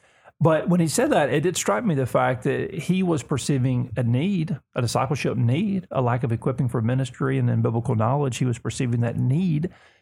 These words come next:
Now, his solution, you know, pro-, maybe the best solution isn't to rewind the clock fifty years, but, but in as much as renewed attention and focus is given to, to discipleship,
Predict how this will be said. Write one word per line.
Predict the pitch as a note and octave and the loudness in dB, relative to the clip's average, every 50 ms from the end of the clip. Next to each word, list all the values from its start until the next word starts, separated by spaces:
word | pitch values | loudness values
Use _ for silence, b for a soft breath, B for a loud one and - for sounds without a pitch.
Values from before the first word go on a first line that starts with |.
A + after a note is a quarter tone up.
| b b | b b
Now, | - C#3+ C3 C3 | -2 0 2 2
his | C#3 C#3 C3 | 2 2 0
solution, | - - C3 A#2+ C3+ E3+ F#3+ - - D#3+ C3+ C3 C#3+ C3+ C#3+ | 0 0 0 2 2 0 0 0 0 -2 0 0 0 0 0
you | B2 | 0
know, | A#2+ A#2 B2 B2 - - | 0 0 -2 -2 -6 -8
pro-, | - - F3 - | -6 -6 -6 -4
maybe | - - - - - D3+ D3+ D#3 D#3 D3 | -4 -6 -4 -2 0 2 2 4 4 2
the | B2+ B2+ | 4 4
best | C#3 C#3+ C#3 - | 4 2 2 2
solution | - C3 C3 B2+ - D#3 D3+ | 0 0 0 0 0 0 0
isn't | C3 C3 B2+ C3 A#2+ | 0 0 0 -2 0
to | - B2 | 0 0
rewind | B2 B2 A#2+ A#2+ A#2 A2+ | 0 2 2 2 0 0
the | A2 | 0
clock | - - C#3 D3 D#3 C#3+ | 0 0 0 0 0 0
fifty | - B2 A#2 C3 A#2+ | -2 -2 0 0 0
years, | A#2 A#2 A#2 B2 B2 A2+ | 2 2 2 0 0 0
but, | - B2 B2 B2 A#2+ A2 - - - | 0 2 2 4 2 2 0 -2 0
but | C#3+ B2+ B2 A2+ - - - - | 0 2 2 0 -2 -4 -4 -4
in | D#3+ E3 | -2 0
as | F3 D#3 C#3 | 2 2 2
much | C3+ C#3 C3+ - - | 2 0 0 0 -2
as | C3+ A#2 | -2 0
renewed | B2 C3 B2 B2 A#2+ | 0 0 2 2 0
attention | A#2 G2+ - - D3 C3+ - D#3+ B2+ | 0 -2 0 -2 -2 0 0 0 0
and | B2 A2+ - | 0 0 0
focus | C3 B2+ A#2+ - C#3 B2+ - | 0 0 0 -2 -4 -4 -2
is | A#2 A2+ | -2 0
given | B2+ C3 B2 A#2+ A2+ | 0 2 2 2 2
to, | A#2 A#2 A2 A2+ A2+ - | 2 0 -2 -2 -4 -6
to | - - B2+ | -4 -4 -2
discipleship, | B2 A#2+ - C3+ D3+ D#3 D#3 C3 - - B2+ A#2 A#2+ | -2 0 0 0 0 0 0 -2 -2 0 -2 -2 -2